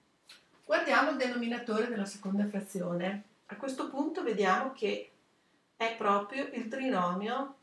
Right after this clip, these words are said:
che è un falso quadrato, bisogna stare attenti che questo non è il doppio prodotto, quindi non è assolutamente il quadrato di un binomio, eh. Quindi rimane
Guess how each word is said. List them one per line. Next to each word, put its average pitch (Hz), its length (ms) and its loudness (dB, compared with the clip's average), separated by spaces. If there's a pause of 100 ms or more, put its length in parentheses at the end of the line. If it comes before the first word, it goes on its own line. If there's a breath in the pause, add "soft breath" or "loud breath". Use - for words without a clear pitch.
(160)
che 185 220 4
è 202 60 4
un 208 120 0
falso 175 520 0
quadrato, 175 600 -2
bisogna 180 240 -2
stare 165 240 -6
attenti 185 520 -6
che - 320 -10
questo 185 320 -2
non 170 180 -2
è 175 80 0
il 165 160 -2
doppio 160 260 -8
prodotto, 160 680 -8 (280 loud breath)
quindi 185 280 0
non 190 160 2
è 185 80 4
assolutamente 185 800 -2
il 180 60 -4
quadrato 170 440 -2
di 170 100 -4
un 175 80 0
binomio, 170 540 -2
eh. 202 120 -6 (580 soft breath)
Quindi 196 200 2
rimane 214 680 6